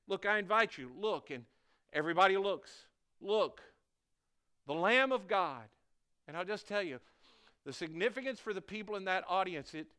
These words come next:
again, using this imagery of all the stuff they knew about the Old Testament scriptures,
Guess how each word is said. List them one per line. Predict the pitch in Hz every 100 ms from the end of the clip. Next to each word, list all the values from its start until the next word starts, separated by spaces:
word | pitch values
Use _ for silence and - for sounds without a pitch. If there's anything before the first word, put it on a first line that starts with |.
| _ _ -
again, | 135 196 208 170
using | 160 185 190
this | 185 180 - -
imagery | 190 220 175 180
of | 156
all | 165 185 202
the | 208
stuff | - - 202 -
they | 196
knew | 190
about | 196 185 180
the | -
Old | 170 196
Testament | - 190 - 170 156
scriptures, | - 185 - 143